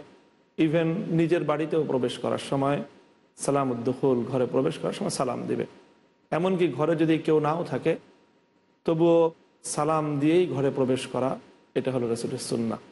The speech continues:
কোরআনে পাকে আল্লাহ বলেছেন, "ওয়াইজা দাখালতুম বুয়ুতান ফাসাল্লিমু আলা আনফুসিকুম তাহিয়াতাম মিন ইনদিল্লাহি মুবারাকাতান তাইয়্যিবা।"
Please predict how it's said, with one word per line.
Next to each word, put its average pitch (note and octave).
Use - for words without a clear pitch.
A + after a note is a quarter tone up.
কোরআনে F3
পাকে E3+
আল্লাহ E3+
বলেছেন, D3
"ওয়াইজা D#3
দাখালতুম D#3
বুয়ুতান D#3
ফাসাল্লিমু C#3+
আলা B2+
আনফুসিকুম C#3
তাহিয়াতাম D3+
মিন B2
ইনদিল্লাহি B2+
মুবারাকাতান B2
তাইয়্যিবা।" C#3